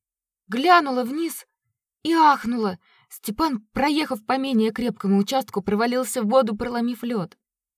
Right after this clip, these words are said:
Он пытался выбраться, но зацепиться было не за что, а течение было сильным —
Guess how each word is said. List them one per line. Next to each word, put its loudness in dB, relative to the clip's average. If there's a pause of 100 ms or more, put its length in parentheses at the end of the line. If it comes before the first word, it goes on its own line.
(380)
Он 4
пытался 0
выбраться, 0 (380)
но 0
зацепиться -6
было -2
не 0
за -2
что, -6
а -2
течение -4
было -2
сильным — -2